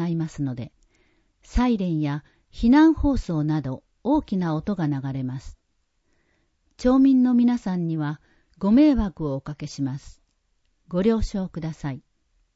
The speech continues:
申し込み、問い合わせ先、中央公民館、楠町メルサンホール。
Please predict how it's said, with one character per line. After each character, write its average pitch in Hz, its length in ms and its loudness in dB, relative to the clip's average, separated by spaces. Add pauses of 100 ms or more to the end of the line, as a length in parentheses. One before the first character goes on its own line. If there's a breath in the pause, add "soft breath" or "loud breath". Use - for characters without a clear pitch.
(1700)
申 247 200 2
し - 200 -8
込 220 120 -4
み、 208 260 -4 (160)
問 226 200 2
い 269 60 2
合 247 80 0
わ 233 120 -2
せ 214 120 -12
先、 160 440 -10 (960)
中 285 280 2
央 277 240 4
公 247 240 0
民 214 280 0
館、 131 340 -10 (480)
楠 - 260 -4
町 202 520 -2
メ 160 180 -2
ル 240 100 0
サ 220 220 -2
ン 208 80 -2
ホ 160 240 -6
ー - 40 -6
ル。 120 180 -14